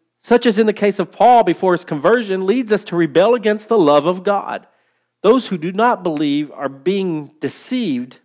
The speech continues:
by the darkness of their own minds. We have defined this darkness in the past as the condemnation that exists in those who choose not to allow the Holy Spirit to open their spiritual eyes to see the love of God as expressed through Jesus Christ and described by Jesus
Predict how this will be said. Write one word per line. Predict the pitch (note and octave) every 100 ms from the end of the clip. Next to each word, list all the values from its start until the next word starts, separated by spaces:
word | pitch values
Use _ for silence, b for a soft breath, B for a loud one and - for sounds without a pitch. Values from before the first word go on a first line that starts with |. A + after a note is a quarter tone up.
| -
by | D3
the | C#3+
darkness | B2+ E3 G#3 D#3+ C3+ C3+
of | - -
their | D#3+ -
own | D#3+ D#3+
minds. | D3 D#3+ D#3+ A2+ G#2 - _ _ _ _ _ _ _ -
We | D#3
have | G3 G3+
defined | F#3+ G#3 G#3 G#3 D#3+
this | -
darkness | B2+ A#2 - A#2 A2 - _ _ _ _ -
in | C#3+
the | F#3+
past | C3 B2+ A#2 -
as | C3+ B2+
the |
condemnation | C#3 - F#3 G3 F#3+ C3 B2 - B2+
that | C#3+
exists | E3+ F3 G#3 F#3+ D3
in | C3
those | B2+ A#2 A2+ _ b b b
who | E3+
choose | - A3 E3
not | F3+ G3+ -
to | -
allow | D3+ C#3+
the | C3
Holy | B2 E3+ F3+
Spirit | - C3+ B2+ -
to | -
open | C#3 - F3
their | D#3+
spiritual | - - C3+ E3 - A2
eyes | - B2 A2+ A#2 -
to | B2+
see | - C#3+
the | C3+
love | C#3 D3+ E3+
of | D3+
God | C3 B2 B2
as | A#2+
expressed | A#2 - - B2+ B2+ -
through |
Jesus | A2+ A2 G#2+ G#2+ -
Christ | - F#3+ F#3+ F3+ _ -
and | C3+ C#3
described | C3 - - D3+ E3 D#3
by | D3+
Jesus | C#3+ B2+ A#2+ A2 A2 -